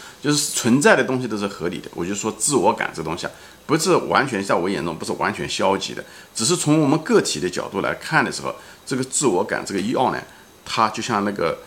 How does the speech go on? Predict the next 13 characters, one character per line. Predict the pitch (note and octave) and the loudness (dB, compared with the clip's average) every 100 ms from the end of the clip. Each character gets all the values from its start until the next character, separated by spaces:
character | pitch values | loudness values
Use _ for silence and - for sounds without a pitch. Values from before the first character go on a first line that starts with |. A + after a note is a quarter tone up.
| - - - | -20 -20 -10
壳 | - - E2+ G2+ | -4 -2 0 2
一 | G2 | 2
样 | D#2+ | 0
的， | D2+ | -4
壳 | - F#2 | -4 -2
里 | G2+ | 0
面 | C#2 E2 | -2 -4
的 | |
营 | D2 E2 G#2 | -4 -4 -2
养 | B1+ | -2
一 | A#1 | -4
样 | |
的， | C#2+ | -6